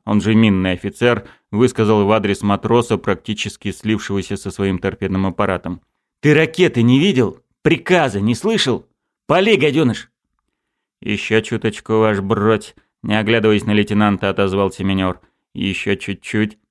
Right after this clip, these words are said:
«Все, пошла, родимая!» Матрос дернул ручку аппарата, воспламенивший порох, выбросил из него торпеду, а та, нырнув, стала сверлить пространство,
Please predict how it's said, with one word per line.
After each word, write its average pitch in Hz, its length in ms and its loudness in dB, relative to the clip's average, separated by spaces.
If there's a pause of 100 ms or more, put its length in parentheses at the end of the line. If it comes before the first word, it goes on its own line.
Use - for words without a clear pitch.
(400)
«Все, 151 360 0 (160)
пошла, 170 460 0
родимая!» 104 540 -2 (340)
Матрос 113 420 2
дернул 110 460 4
ручку 107 300 -2
аппарата, 117 540 0
воспламенивший 113 760 0
порох, 135 640 2
выбросил 113 540 0
из 104 120 0
него 110 180 2
торпеду, 127 760 0 (160)
а 104 120 -4
та, 120 480 -2
нырнув, 104 400 2
стала 113 320 0
сверлить 107 520 -2
пространство, 107 920 -2